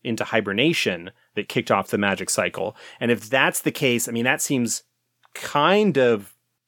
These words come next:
weird in a sense, because that sounds to me like something that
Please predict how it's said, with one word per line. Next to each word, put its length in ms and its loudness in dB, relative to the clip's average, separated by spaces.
weird 840 2
in 140 2
a 60 0
sense, 440 0
because 360 -2
that 180 0
sounds 320 0
to 80 -6
me 140 0
like 180 -2
something 340 -2
that 180 -2